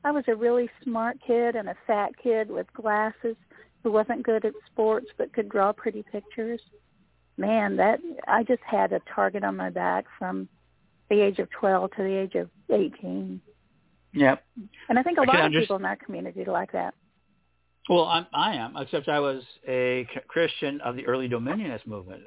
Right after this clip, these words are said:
Speaker 2: My church was, like, one of the first
Speaker 1: Hmm.
Speaker 2: ones that got swept up in the mandate in seventy-five.
Speaker 1: Yeah.
Speaker 2: I was, like, twelve years old. But ours, we, I, that, but I was very skinny.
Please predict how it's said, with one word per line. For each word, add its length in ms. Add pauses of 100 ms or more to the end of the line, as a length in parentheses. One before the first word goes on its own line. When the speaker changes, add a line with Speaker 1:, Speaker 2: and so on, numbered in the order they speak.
(120)
Speaker 2:
My 160
church 220
was, 120
like, 140
one 100
of 40
the 80
first 180
Speaker 1:
Hmm. 60
Speaker 2:
ones 160
that 0
got 200
swept 240
up 180
in 120
the 60
mandate 540 (540)
in 140
seventy-five. 680
Speaker 1:
Yeah. 200 (280)
Speaker 2:
I 60
was, 160
like, 160
twelve 260
years 200
old. 380
But 160
ours, 260
we, 100
I, 320 (140)
that, 300 (340)
but 100
I 220
was 200 (200)
very 320
skinny. 360